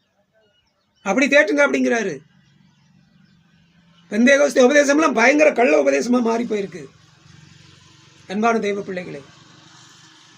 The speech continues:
நான் மரணத்தை எதிர்பார்த்துக்கிட்டு இருக்கேன், ஒவ்வொரு நாளும் எதிர்பார்த்துட்டு இருக்கேன்,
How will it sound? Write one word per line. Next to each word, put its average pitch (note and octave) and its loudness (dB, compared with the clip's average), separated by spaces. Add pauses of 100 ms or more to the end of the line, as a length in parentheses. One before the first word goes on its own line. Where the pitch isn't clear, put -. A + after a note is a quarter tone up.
(360)
நான் F#3+ -6
மரணத்தை B3 0
எதிர்பார்த்துக்கிட்டு A#3 -4
இருக்கேன், E3 -12
ஒவ்வொரு B3+ 0
நாளும் C4+ 2
எதிர்பார்த்துட்டு A3+ -4
இருக்கேன், E3 -16